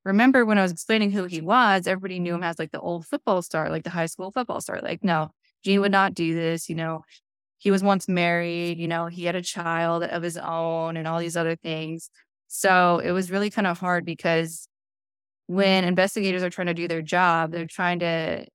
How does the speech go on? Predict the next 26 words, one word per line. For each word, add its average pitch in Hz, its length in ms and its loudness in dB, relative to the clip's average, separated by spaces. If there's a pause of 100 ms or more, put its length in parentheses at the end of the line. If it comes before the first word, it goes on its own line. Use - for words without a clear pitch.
(240)
you 175 140 0
know, 156 480 -2
keep 220 220 -2
it 254 80 2
as 180 180 2
hush 185 300 -4
hush 175 240 0
as 175 120 -6
possible - 440 -6
because 202 280 -2
they 185 100 -2
know 170 240 2
if 180 80 -2
they're 175 140 -2
gonna 175 160 -2
try - 120 -4
to 185 80 -6
prosecute 185 640 -4
him, 226 140 4
they 180 100 2
don't 165 360 -2
want 165 280 -2
so - 160 -6
much 160 280 -4
outside - 720 -4
influence. - 840 -10